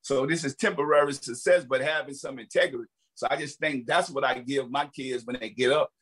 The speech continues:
in the morning, saying, "You, you have to keep educating yourself." Same way you wanna be a student of the game in basketball, you got to be that in life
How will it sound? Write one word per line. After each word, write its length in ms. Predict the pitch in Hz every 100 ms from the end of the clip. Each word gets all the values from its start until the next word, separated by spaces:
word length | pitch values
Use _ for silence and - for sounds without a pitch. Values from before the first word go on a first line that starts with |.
| _ _ -
in 120 | 127
the 80 | 113
morning, 380 | 131 165 143
saying, 380 | 127 131 123 113 - _ _
"You, 280 | - 107 123
you 100 | 117
have 280 | 110 120 143
to 180 | 151 - _ _
keep 200 | - 151
educating 520 | 147 151 143 139 117 104
yourself." 400 | - - 98 -
Same 300 | 151 170 175
way 120 | 170
you 140 | 170
wanna 280 | 160 156 143 _ - -
be 120 | 156
a 60 | 139
student 340 | - 185 180
of 60 | 156
the 80 | 143
game 400 | 160 170 165 147
in 100 | 139
basketball, 760 | 165 180 - 170 190 196 185 _ -
you 100 | 135
got 140 | 135
to 100 | 120
be 120 | 120 147
that 180 | 139 135
in 100 | 127
life 340 | 127 143 139